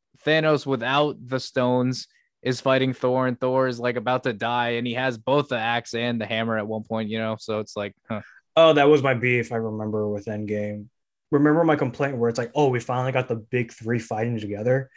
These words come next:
Speaker 2: At first, they fought against each other, which was, they had a decent fight scene. Now they're fighting together. And yeah, Thor did have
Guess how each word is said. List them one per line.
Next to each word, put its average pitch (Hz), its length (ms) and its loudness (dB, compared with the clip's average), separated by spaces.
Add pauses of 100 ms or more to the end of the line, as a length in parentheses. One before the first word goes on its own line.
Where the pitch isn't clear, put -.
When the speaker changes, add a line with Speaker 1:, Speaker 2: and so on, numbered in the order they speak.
(260)
Speaker 2:
At 110 120 -4
first, 127 240 2
they 123 80 -2
fought 120 260 4
against 113 320 -4
each 127 140 -4
other, 139 200 0
which 113 160 -2
was, 104 280 -8
they 107 80 -4
had 107 160 -8
a - 20 -16 (600)
decent 127 280 -2
fight 147 180 2
scene. 156 460 -2 (420)
Now 120 80 0
they're 113 120 2
fighting 123 320 0
together. 135 560 2 (580)
And 117 320 -4
yeah, 117 260 2 (360)
Thor 127 240 2
did 123 180 2
have 120 520 4